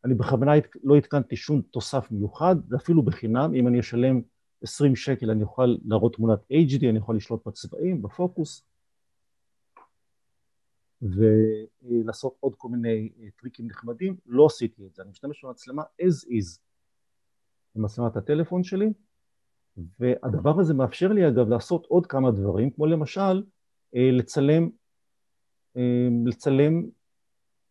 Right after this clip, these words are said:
סליחה, לעשות ריבוי מצלמות. אני יכול, אה, לצלם את עצמי, אני יכול לעבור לצלם משהו שנמצא לידי, או אפילו ספרים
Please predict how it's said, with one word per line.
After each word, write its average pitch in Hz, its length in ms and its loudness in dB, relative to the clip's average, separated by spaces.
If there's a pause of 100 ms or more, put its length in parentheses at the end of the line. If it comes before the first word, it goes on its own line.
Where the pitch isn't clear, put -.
(460)
סליחה, 123 500 -6 (2000)
לעשות - 280 0
ריבוי 165 220 8
מצלמות. 151 540 4 (560)
אני 117 120 -2
יכול, 147 360 6 (380)
אה, 120 400 4
לצלם 123 400 0
את 120 120 -4
עצמי, 180 420 -2
אני 123 140 0
יכול 143 200 4
לעבור 123 400 6
לצלם 117 480 2 (2500)
משהו 135 240 2
שנמצא 127 400 0
לידי, 113 500 2
או 170 160 0
אפילו 170 300 4
ספרים 135 520 2